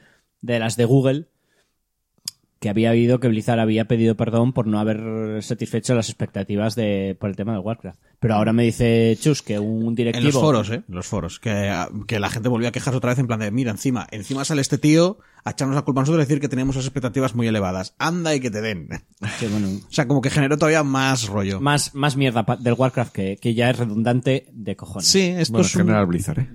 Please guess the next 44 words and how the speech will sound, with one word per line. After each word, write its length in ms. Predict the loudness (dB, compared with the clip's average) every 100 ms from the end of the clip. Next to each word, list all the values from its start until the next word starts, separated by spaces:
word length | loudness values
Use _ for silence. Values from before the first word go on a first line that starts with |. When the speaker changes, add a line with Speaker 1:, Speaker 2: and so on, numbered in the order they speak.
| -16 -20 -20 -14 -4
Speaker 2:
Ya. 320 | -2 -2 -8 _ _
Esto 160 | -6 0
es 60 | 2
un 100 | 2
casi, 260 | 0 0
casi 240 | 0 0 0
un 100 | 0
poco 160 | 0
un 80 | 0
Fallout 220 | 0 -2
setenta 320 | -2 -6 -6 -6
y 40 |
seis, 240 | -6 -8 -8
en 100 | -6
plan 120 | -4
de 300 | -4 -6 -8 -12 -14
Speaker 1:
No, 160 | -10 -6
hombre, 160 | 0
Speaker 2:
no 60 | 2
Speaker 1:
no. 20 |
Speaker 2:
sé, 160 | 2 2
no, 300 | 2 2 2
que 100 | 4
Speaker 1:
No 80 | 2
es 80 |
Fallout 220 | 2 -4 -4 -4 0
Speaker 2:
que 100 | 4
cada, 180 | 4
Speaker 1:
setenta 100 | 6
y 60 | 4
seis. 100 | 4
Speaker 2:
que 80 | 2
cada 160 | 4
Speaker 3:
Bueno, 80 | 4 4
Speaker 2:
vez 40 |
que 100 | 6
ves 120 | 6
Speaker 3:
Fallout 80 | 6
Speaker 2:
el 60 | 6 8
Speaker 1:
Quiero 60 | 8 6
Speaker 2:
ca- 80 | 2
Speaker 1:
decir, 100 | -2
eh, 160 | 2 2 2
ju-, 360 | 4 4 2